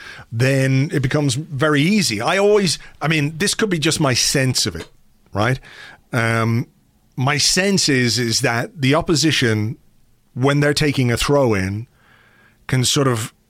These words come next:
tiptoe through the tulips with gay abandon and just wander around until at some point the throw-in taker will throw it to their man who's in so much space he could sit down, you know, pick some flowers,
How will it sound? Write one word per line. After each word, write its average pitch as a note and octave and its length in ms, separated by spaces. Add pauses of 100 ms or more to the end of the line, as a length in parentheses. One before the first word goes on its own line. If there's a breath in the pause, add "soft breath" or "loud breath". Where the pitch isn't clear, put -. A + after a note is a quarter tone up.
(380)
tiptoe C#3+ 560
through C#3 320
the A#2 80
tulips A#2+ 800 (340)
with A#2+ 220
gay D3+ 220
abandon B2 720 (180)
and A#2 120
just B2+ 160
wander C#3+ 480
around A2 760 (440 loud breath)
until C3+ 640
at C3 120
some E3 260
point G#2+ 520 (380 loud breath)
the B2 100
throw-in D3 460
taker B2 440
will A#2 160
throw D3+ 340
it B2+ 100
to B2+ 80
their C3 220
man A2+ 520 (360 loud breath)
who's C3+ 180
in C#3 100
so D#3+ 240
much C3+ 160
space B2+ 380
he C3 80
could - 160
sit D3+ 240
down, A2 500 (380 loud breath)
you B2 80
know, A#2 100
pick C3+ 220
some C3+ 160
flowers, A2 760